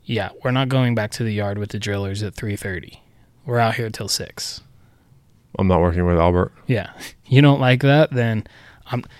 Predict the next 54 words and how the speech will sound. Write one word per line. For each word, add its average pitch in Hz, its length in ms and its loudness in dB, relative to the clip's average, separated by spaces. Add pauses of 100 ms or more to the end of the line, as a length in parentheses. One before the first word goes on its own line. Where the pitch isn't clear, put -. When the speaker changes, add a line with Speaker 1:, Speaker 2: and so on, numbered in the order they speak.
(140)
Speaker 1:
if - 180 -2
you 151 160 8
can't 170 240 2
get 156 180 2
past 123 300 0
that 131 240 2
stage, 92 500 -8 (420)
I'm 127 200 0
not 135 160 2
gonna 113 260 -2
get 113 220 -6
down 110 300 -4 (300)
and 120 120 -4
start 117 240 -4
teaching 117 340 -2
you 113 120 -4
how 110 240 -4
to 104 400 -6 (500)
get 120 160 -2
faster 113 460 -4
at - 80 -8
splicing 113 480 -4
pipe 104 340 -8
or 107 60 0
get 113 260 -6
better 107 380 -4
or 110 280 -6 (240)
spend 117 440 -2
days 110 260 0
showing 113 260 0
you 110 140 -2
all 107 140 -2
the 104 100 -4
tricks - 340 -4
I've 113 220 -2
learned 107 220 -4
over 101 160 -6
the 98 60 -6
last 98 220 -6
few 107 140 -8
years. 85 280 -10
Speaker 2:
So 160 80 4
you're, 165 200 8
it, 165 260 0
it's 143 240 -2
not 156 140 6
more 139 160 8
about, 120 220 6
like, 98 140 0
the 98 60 -2
company. 104 360 4
It's 107 160 2
more 117 100 8
about, 104 240 6